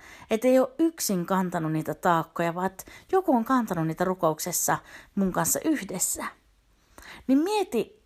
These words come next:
että nyt meillä on kerrottu Raamatussa, että Jeesus, tää kuningasten kuningas ja herrojen Herra, hän rukoilee meidän puolesta.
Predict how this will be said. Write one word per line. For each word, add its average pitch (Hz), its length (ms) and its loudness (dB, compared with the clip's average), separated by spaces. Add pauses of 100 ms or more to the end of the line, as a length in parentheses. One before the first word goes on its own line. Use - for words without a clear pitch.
että 214 300 -2
nyt 381 200 -4
meillä 285 220 4
on 202 100 -2
kerrottu 240 540 -2
Raamatussa, 180 680 0 (480)
että - 180 -8
Jeesus, 254 720 2 (220)
tää 220 120 4
kuningasten 302 600 0
kuningas 226 440 0
ja 196 60 -2
herrojen 202 420 0
Herra, 190 460 0 (400)
hän 339 240 0
rukoilee 175 640 -2
meidän 156 360 -4
puolesta. 180 640 -4